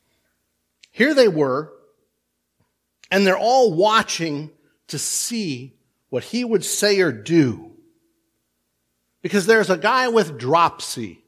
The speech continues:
in their presence. Now, in case you didn't grow up in or before the nineteen twenties, that's an older name for an illness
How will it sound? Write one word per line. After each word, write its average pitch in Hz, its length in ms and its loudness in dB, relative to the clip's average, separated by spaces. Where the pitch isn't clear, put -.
in 147 160 -4
their 123 140 -4
presence. - 880 -8
Now, 190 140 4
in 196 80 0
case 285 340 0
you 262 140 0
didn't 254 360 -4
grow 240 360 2
up - 280 4
in 240 200 -4
or 247 40 0
before 196 380 0
the 175 100 -4
nineteen 202 480 -6
twenties, 190 760 -4
that's 214 300 2
an 214 80 0
older 233 360 2
name 190 380 0
for 180 180 -2
an 170 120 -2
illness 165 680 -2